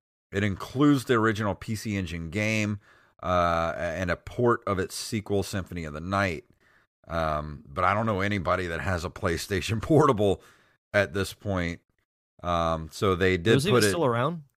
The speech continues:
Speaker 1: I don't think so. <laughs> But I'm, I'm gonna actually get this. Uh, I'm gonna look for that this weekend. Um, 'cause PlayStation four games are probably gonna get pretty cheap here pretty soon. And, uh, this is definitely one I wanna add to the collection, the Castlevania Requiem compilation.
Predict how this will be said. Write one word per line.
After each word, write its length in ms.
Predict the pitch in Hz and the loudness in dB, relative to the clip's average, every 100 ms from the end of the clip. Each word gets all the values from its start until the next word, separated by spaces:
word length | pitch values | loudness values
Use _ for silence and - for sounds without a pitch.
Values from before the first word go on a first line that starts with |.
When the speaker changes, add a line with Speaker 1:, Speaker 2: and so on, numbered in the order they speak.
| _ - | _ -6
Speaker 1:
I 140 | - | -6
don't 280 | - 98 95 | -4 -6 -6
think 200 | 90 92 | -8 -8
so. 340 | - 80 78 - - 202 | -4 -4 -6 -10 -4 -2
<laughs> 280 | - 220 - - - - _ _ - | 2 0 -2 -16 -20 -20 _ _ 2
But 200 | 123 90 | 4 6
I'm, 200 | 98 143 | 4 4
I'm 260 | 135 127 202 | 4 4 4
gonna 140 | 180 | 2
actually 380 | 117 117 120 104 | 2 0 0 0
get 260 | 90 120 - | 2 0 0
this. 300 | 92 - 90 | -2 -4 -4
Uh, 320 | 101 95 92 | 0 2 2
I'm 60 | 104 | 0
gonna 140 | 117 | 0
look 260 | 95 104 - | 0 -2 -2
for 140 | 101 | -4
that 320 | 87 87 85 - | 0 -2 -4 -4
this 280 | 92 - | -6 -4
weekend. 580 | 92 90 92 82 80 80 - | -6 -6 -6 -8 -10 -12 -10
Um, 380 | 85 80 80 80 - | -6 -4 -6 -10 -6
'cause 160 | 120 | -6
PlayStation 580 | 107 190 175 170 160 139 | 2 4 4 2 -2 -4
four 220 | 131 147 | 0 0
games 260 | 123 123 113 | 0 -2 -4
are 40 | |
probably 240 | 110 117 107 | -2 0 0
gonna 160 | 107 | -2
get 180 | 95 110 | -2 -4
pretty 180 | 113 98 | -4 -4
cheap 300 | - 113 104 | -4 -4 -2
here 140 | 117 | -4
pretty 180 | 104 120 | -4 -8
soon. 400 | 107 127 127 131 _ _ - - _ | -6 -4 -4 -6 _ _ -20 -20 _
And, 200 | 101 98 | -2 2
uh, 180 | 95 90 | 2 4
this 220 | 95 110 | 2 0
is 100 | 110 | -2
definitely 440 | 98 104 110 98 90 | 0 0 0 -4 -2
one 220 | 90 87 | -2 -2
I 40 | |
wanna 240 | 87 85 85 | -2 -2 -2
add 240 | 87 82 | -2 -4
to 80 | 78 | -8
the 80 | 76 | -10
collection, 560 | - 82 80 - 80 | -6 -6 -6 -10 -12
the 80 | 76 | -8
Castlevania 640 | 98 85 - 82 87 80 | -4 -4 -4 -6 -6 -4
Requiem 460 | 76 82 - 87 90 | -4 -4 -4 -6 -6
compilation. 720 | - 95 92 98 104 - 117 | -4 -6 -4 -4 -4 -6 -10